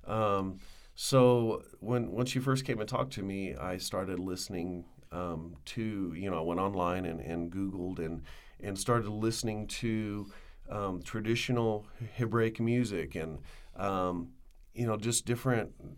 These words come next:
performers, different genres, and, um, try to get a, a taste of what that type of music is. Um, some of it is very rhythmic, but some of it i-, is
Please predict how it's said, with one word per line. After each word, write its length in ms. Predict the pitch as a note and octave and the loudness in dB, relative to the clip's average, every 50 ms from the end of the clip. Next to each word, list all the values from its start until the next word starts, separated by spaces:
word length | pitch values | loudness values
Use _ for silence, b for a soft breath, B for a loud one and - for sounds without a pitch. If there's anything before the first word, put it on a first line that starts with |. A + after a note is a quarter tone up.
| - - - | -16 -16 -12
performers, 880 | - - A#2 A2 - - A#2 A#2 A2+ A2+ A2+ A2 A2 A2 G#2+ G#2+ G#2 G2+ | -8 -6 -6 -4 0 2 2 4 4 4 4 2 2 0 -2 -4 -6 -8
different 420 | G2 G#2 G#2+ - - G#2+ D#2 D#2+ F2+ | -6 -8 -6 -6 -6 -6 -6 -4 -4
genres, 680 | G2 G2 F2+ F#2+ G2 F#2+ F#2+ F#2 F#2 F#2 F2+ - - b b b b b b b b b | -4 -2 -2 -2 -2 -2 -2 -2 -2 -4 -6 -8 -10 b b b b b b b b b
and, 380 | - A#2 A2+ A2 G#2+ G#2+ G#2 G#2+ - - | -2 0 2 2 2 0 0 -2 -4 -2
um, 320 | G2+ G2+ G2 G2 G2+ F#2+ - - - - - - - - - - - | 0 2 2 2 0 -2 -6 -14 -20 -20 -20 -20 -20 -20 -20 -16 -10
try 280 | - - D3 D3 D#3+ E3+ | -2 4 6 6 6 6
to 80 | E3 | 4
get 200 | D3 C3+ B2+ A#2+ | 2 4 4 4
a, 240 | A2+ G#2 F#2+ - - | 4 2 0 0 -4
a 60 | G2+ | -6
taste 500 | - - - A#2 A2 A#2 A#2 - - - | -6 -6 -4 -2 -2 -2 -2 -4 -6 -6
of 280 | F2 E2+ F2 E2+ E2 - - - | -4 -2 -2 -4 -4 -8 -12 -16
what 520 | - - - - G2 G2+ G2 F#2+ F#2+ F#2+ | -16 -14 -12 -10 -4 0 0 0 0 0
that 200 | G2+ G2+ F2+ - | -2 -4 -4 -4
type 200 | - G#2 E2 D#2 F2 | -4 -6 -6 -6 -6
of 60 | E2 | -6
music 380 | F2 F2+ G2 A2 G#2+ D#2 C#2 C#2 | -4 -4 -4 -6 -6 -8 -8 -6
is. 340 | - - C#2+ C#2 C#2 - - b b b b b b b b b b | -6 -6 -6 -6 -8 -10 -14 b b b b b b b b b b
Um, 480 | A2+ A2+ A2+ A2+ A2+ G#2+ G#2 G2 - - - | 2 4 6 6 4 4 2 -2 -8 -8 -4
some 240 | - - D3 D3+ F3+ | 0 4 6 8 8
of 120 | F3+ C#3+ | 8 8
it 220 | C#3 B2+ C3 - A#2+ | 8 6 6 4 0
is 180 | A#2 A2+ G#2+ | -2 -2 -2
very 340 | G#2 G2+ A2+ A2+ A#2 A#2 A2+ | -2 0 2 2 4 2 2
rhythmic, 840 | G#2 G2 F#2+ G2 G2 G#2 G2+ A2+ A2+ A#2 B2+ - - - - - - b b b b b b | 2 0 0 0 0 0 0 0 2 2 2 0 -2 -6 -12 -16 -16 b b b b b b
but 140 | - G#2 - | -6 -2 0
some 180 | - D3+ D3+ G3+ | 2 4 4 4
of 140 | A3 G3 | 4 4
it 100 | D#3 B2+ | 4 6
i-, 220 | A#2 A#2 A2+ A2+ - | 6 6 4 2 0
is 500 | - A2+ A2 G#2+ G#2+ G#2 G#2 G2+ - - | -2 -2 -2 -2 -2 -4 -4 -6 -6 -8